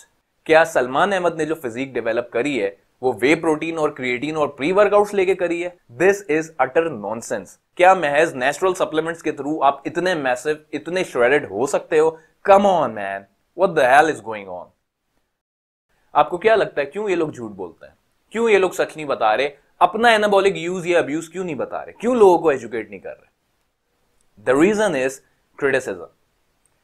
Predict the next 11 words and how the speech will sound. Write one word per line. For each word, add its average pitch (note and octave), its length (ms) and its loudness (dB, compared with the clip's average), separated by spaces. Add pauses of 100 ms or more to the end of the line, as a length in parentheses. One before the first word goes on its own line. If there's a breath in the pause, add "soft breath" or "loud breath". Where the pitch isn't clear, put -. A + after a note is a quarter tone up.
(400)
जहां F3 300 6
इन्होंने A#3+ 300 0
ये A3 80 0
मुंह F#3 180 -4
खोला D#3 300 2
कि F3 140 -6
इन्होंने D3 260 -8
ड्रग्स B2+ 300 -8
अब्यूज A2 360 -14
किए C3 260 -14
हैं, A2 140 -12